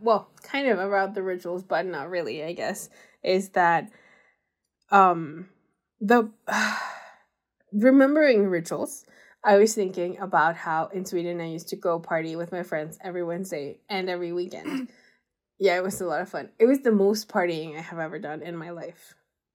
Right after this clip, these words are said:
Speaker 1: Um,
Speaker 2: Indeed.
Speaker 1: yes. And the other day, I had so much fun, um, having a solo dance party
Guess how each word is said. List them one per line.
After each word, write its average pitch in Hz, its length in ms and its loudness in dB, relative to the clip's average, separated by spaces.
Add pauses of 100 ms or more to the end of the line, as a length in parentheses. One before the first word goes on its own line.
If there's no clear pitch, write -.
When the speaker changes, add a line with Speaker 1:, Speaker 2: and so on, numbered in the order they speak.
(240)
Speaker 1:
Um, 311 100 -8 (200)
Speaker 2:
Indeed. 202 300 -2 (320)
Speaker 1:
yes. - 340 -16 (540)
And 285 180 6
the 262 100 8
other 277 200 6
day, 262 420 0 (460)
I 240 80 8
had 214 280 0
so 202 300 2
much 202 240 -2
fun, 175 440 -4 (1000)
um, 156 480 4 (580)
having 208 440 4
a 185 80 0
solo 185 500 2
dance 185 320 -4
party 196 500 -2